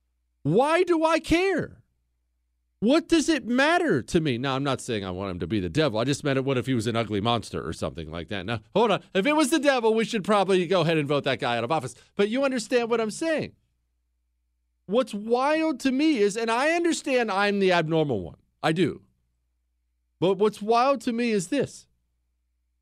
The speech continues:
People walked into that voting booth who were better off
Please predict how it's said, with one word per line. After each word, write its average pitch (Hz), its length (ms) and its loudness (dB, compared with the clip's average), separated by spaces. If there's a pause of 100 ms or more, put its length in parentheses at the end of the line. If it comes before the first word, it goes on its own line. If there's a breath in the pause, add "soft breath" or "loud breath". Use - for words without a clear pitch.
(800)
People 220 640 -2 (1300)
walked 190 480 0
into 269 340 0
that 226 240 2
voting 220 340 2
booth 80 220 -10 (1400)
who 214 160 6
were 202 240 4
better 262 440 0
off 226 540 -4